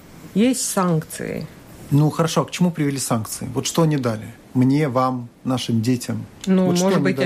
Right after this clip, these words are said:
Speaker 1: они не дали вот в этот момент, а дадут через месяц, через два.
Speaker 2: Ну, те крестьяне, которые, так сказать, обращались ко мне, и они не только там в Видземе, но и в Латгалии,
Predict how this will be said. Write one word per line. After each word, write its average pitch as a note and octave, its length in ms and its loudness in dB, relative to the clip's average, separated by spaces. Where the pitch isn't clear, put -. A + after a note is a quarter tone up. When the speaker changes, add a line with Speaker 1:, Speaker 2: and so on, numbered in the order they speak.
Speaker 1:
они G3 140 0
не F#3 160 0
дали F3+ 320 -2
вот D#3 240 -8
в E3 40 -4
этот F3 300 -2
момент, E3 460 0
а E3 80 0
дадут D#3+ 520 -4
через E3+ 340 -2
месяц, G3 460 0
через D#3 360 0
два. F3+ 320 0
Speaker 2:
Ну, B2 160 4
те C#3 580 0
крестьяне, C#3 600 0
которые, B2 580 0
так A2+ 140 -8
сказать, - 240 -4
обращались B2+ 520 0
ко D3 120 -2
мне, A#2 300 0
и A#2 880 0
они A#2+ 140 2
не A#2 120 2
только E3+ 300 0
там B2 260 0
в A2+ 60 -4
Видземе, A2+ 380 -2
но G#2+ 140 -2
и G#2+ 60 -4
в G#2 60 -4
Латгалии, B2+ 640 0